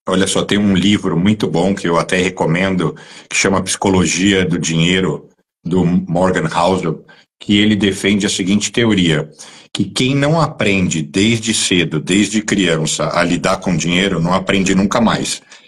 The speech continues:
Ele é extremista. Eu não acho que é assim, eu acho que dá pra aprender depois de velho. Mas o fato é que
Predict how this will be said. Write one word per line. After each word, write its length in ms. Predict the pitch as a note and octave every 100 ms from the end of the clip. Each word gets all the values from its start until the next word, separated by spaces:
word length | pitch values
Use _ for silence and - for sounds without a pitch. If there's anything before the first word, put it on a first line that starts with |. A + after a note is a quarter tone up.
| -
Ele 220 | A3 B2
é 20 |
extremista. 800 | D3 - F3+ C3+ F#2 - - - _ _
Eu 120 | A2 C3
não 180 | C3+
acho 260 | A2+ A2+ -
que 140 | -
é 160 | A2+ A#2+
assim, 440 | B2+ A#2 - F#2+
eu 120 | E2 E2
acho 160 | -
que 100 | A#2
dá 200 | F#2 F#2+
pra 180 | F#2+ G2+
aprender 560 | - A#2 A#2 G2 G2 F#2+
depois 640 | F#2+ G#2 - - G2+ G2
de 100 | A2
velho. 460 | G2+ D#2+ D2+ - - - - - - -
Mas 280 | F#2+ G#2 A2
o 80 |
fato 320 | - B2 C3 C3
é 60 |
que 480 | B2+ C#3+ C3 B2